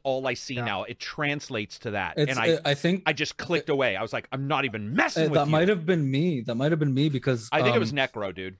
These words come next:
Speaker 1: I don't think it was you.
Speaker 3: No, no, no, because, because the people who made Pathfinder are making a
Speaker 1: Owlcat.
Speaker 3: Warhammer forty K C R P G.
Speaker 1: Owlcat, yeah.
Speaker 3: Owlcat, yes.
Speaker 1: Hmm.
Speaker 3: So I posted that, but the first thing when you click on the link, you'll see "Become a founder."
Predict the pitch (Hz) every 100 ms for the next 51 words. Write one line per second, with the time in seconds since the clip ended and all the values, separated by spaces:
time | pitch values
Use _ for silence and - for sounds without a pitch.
0 | - 117 117 110 95 90 156 165 180 165
1 | 139 - 151 165 156 170 147 - 147 156
2 | 135 131 139 160 185 180 160 156 127 139
3 | 160 170 185 226 247 _ - 131 135 151
4 | 165 151 131 147 143 143 143 127 139 135
5 | 139 - 139 135 131 - - 131 120 120
6 | 117 113 117 101 98 82 - _ 87 87
7 | 87 _ _ _ _ _ 131 147 147 127
8 | 104 - 135 113 - - _ 107 95 135
9 | 135 175 170 147 131 131 131 131 143 -
10 | 151 151 156 147 131 123 143 135 127 120
11 | 127 117 107 123 120 104 120 117 107 110
12 | 110 98 98